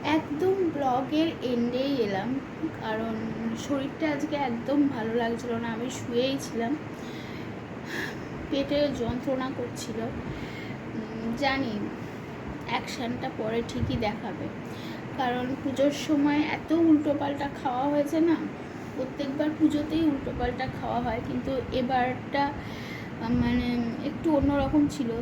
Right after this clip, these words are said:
তাও খাওয়া হয়ে গেছে। খেতে ভালোবাসলে যা হয়। তো অ্যাকশন এখন দেখাচ্ছে। উম, তো গরম জল খেয়ে খেয়ে আছি আর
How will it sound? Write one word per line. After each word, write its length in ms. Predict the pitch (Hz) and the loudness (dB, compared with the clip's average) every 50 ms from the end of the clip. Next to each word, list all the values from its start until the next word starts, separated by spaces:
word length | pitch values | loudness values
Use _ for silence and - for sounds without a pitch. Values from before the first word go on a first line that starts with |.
| 233 | -2
তাও 180 | 269 262 262 277 - - | 0 0 0 0 0 -2
খাওয়া 240 | - 240 247 247 269 | 0 2 2 2 2
হয়ে 280 | 254 269 247 247 262 262 | 2 2 2 2 2 0
গেছে। 280 | 254 226 233 - 247 240 - - - - - - - - - - - - - - - - - - - - - - - - - - - - - - - - - - - - - - - - - - - - - - - - - - - - - | 0 0 -2 -4 -4 -6 -6 -8 -8 -10 -10 -6 -4 -4 -4 -4 -4 -2 0 0 0 0 -4 -6 -6 -8 -8 -8 -8 -8 -8 -8 -8 -8 -8 -8 -8 -8 -8 -8 -8 -8 -8 -10 -10 -10 -10 -10 -8 -8 -8 -8 -6 -6 -6 -6 -6 -4 -2
খেতে 220 | 262 262 254 302 294 | -2 2 6 6 6
ভালোবাসলে 640 | 254 254 247 240 240 254 262 277 277 - 285 240 240 | 6 6 4 4 4 4 2 0 0 0 -2 -2 0
যা 160 | 233 240 226 233 - | -2 -2 -4 -4 -4
হয়। 160 | 226 202 214 226 240 - - - - - - - - - - - - - - - - - - - - - - - - - - - - - - - - - - - - | -4 -2 -2 -2 -2 -2 -4 -4 -6 -4 -6 -6 -6 -6 -6 -6 -8 -8 -8 -8 -8 -8 -8 -8 -8 -8 -8 -6 -4 -2 0 0 0 -2 -2 -4 -4 -4 -6 -6 -2
তো 60 | - 285 | 2 4
অ্যাকশন 520 | 294 262 254 262 - - - 302 247 262 | 4 4 4 2 0 -2 -2 0 0 0
এখন 320 | 254 247 - 269 254 254 | -2 -2 -2 0 0 0
দেখাচ্ছে। 600 | 247 233 233 247 247 220 233 - - - - - | 0 0 0 -2 -2 -4 -4 -6 -6 -6 -4 -2
উম, 1300 | 294 320 - - - - - - - - - - - 311 302 - 226 220 220 214 220 220 214 214 208 208 208 - - - - 139 - - - - - - - - - - - - - - - - - - - - - - - - | -2 -2 -2 -4 -4 -6 -8 -8 -6 -6 -6 -6 -6 -6 -6 -4 -4 -4 -4 -4 -4 -2 -2 -2 -2 -2 -2 -4 -6 -6 -6 -6 -6 -8 -8 -8 -8 -8 -8 -8 -10 -8 -8 -4 -2 -2 -2 -2 -2 -4 -4 -4 -6 -8 -2 0
তো 100 | - 262 | 2 2
গরম 380 | 254 254 247 254 254 262 269 269 | 6 6 6 6 8 6 4 4
জল 280 | 277 262 262 269 262 - - - - - - - - | 2 2 0 -2 -2 -4 -6 -8 -10 -8 -6 -2 2
খেয়ে 160 | 277 262 262 254 - | 2 2 2 2 0
খেয়ে 220 | - 277 254 269 254 | 0 2 4 4 4
আছি 400 | 233 240 233 - - 277 262 233 | 2 0 -2 -2 -2 -2 -2 -2
আর 60 | 220 | -2